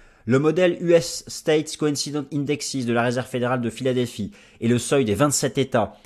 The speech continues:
sur les cinquante États américains en territoire négatif nous, nous dit que nous ne sommes pas en récession. Le modèle Real Time Salary Recession Indicator, basé sur,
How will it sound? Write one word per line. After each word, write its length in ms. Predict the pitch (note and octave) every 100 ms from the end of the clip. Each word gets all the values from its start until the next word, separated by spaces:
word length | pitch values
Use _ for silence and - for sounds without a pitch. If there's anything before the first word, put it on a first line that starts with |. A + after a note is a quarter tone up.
| -
sur 120 | -
les 60 | F2+
cinquante 380 | - A#2 A#2 A2+
États 200 | G#2+ G#2+
américains 420 | G#2 G2+ G2+ G#2+
en 60 |
territoire 340 | F#2+ G2 F#2+ G2+
négatif 360 | G2 G2 - - F2
nous, 300 | G2 A#2 A#2
nous 160 | A2 G2+
dit 160 | C#3
que 80 | C#3
nous 140 | B2+
ne 60 | D#3
sommes 220 | - C3+
pas 140 | - D3+
en 60 |
récession. 420 | B2 - A2+ - - _ - _ _
Le 140 | A2 C3+
modèle 340 | D3 F3+ E3+
Real 280 | E3+ F#3+ F3
Time 220 | F#3+ E3
Salary 440 | - F3 D#3 E3
Recession 500 | D#3+ E3 - D#3+ -
Indicator, 720 | D#3 D3 D3 D#3 C#3+ C3 G2+
basé 200 | F#2 A2+
sur, 320 | B2 B2+ G#2+